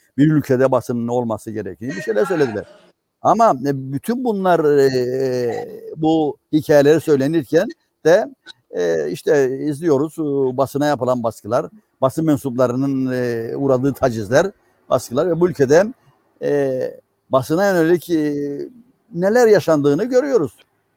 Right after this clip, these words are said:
E, yani yapılan haberlere karşı insanları nasıl, e, tutukluyorlar, e, baskı uyguluyorlar. E, yani bir ülkede, e, basın mensupları çok zor koşullar altında, e,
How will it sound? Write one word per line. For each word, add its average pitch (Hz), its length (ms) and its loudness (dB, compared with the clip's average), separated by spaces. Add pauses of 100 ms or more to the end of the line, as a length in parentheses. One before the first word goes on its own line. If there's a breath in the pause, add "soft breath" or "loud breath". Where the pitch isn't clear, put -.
(360)
E, 147 100 -4
yani 143 840 0
yapılan 156 420 2
haberlere 139 480 0
karşı 143 380 -4 (340)
insanları 135 480 -2
nasıl, 135 420 -2
e, 123 460 -4 (720)
tutukluyorlar, 139 920 4
e, 131 100 0
baskı 143 640 -2
uyguluyorlar. 139 640 0 (460)
E, 135 160 -2
yani 151 460 0
bir 214 120 -6
ülkede, 175 420 0 (540)
e, 139 360 2
basın 127 320 -4
mensupları 151 640 -4
çok 175 240 -8
zor 175 180 -6
koşullar 143 400 -4
altında, 135 420 0 (460)
e, 139 60 -4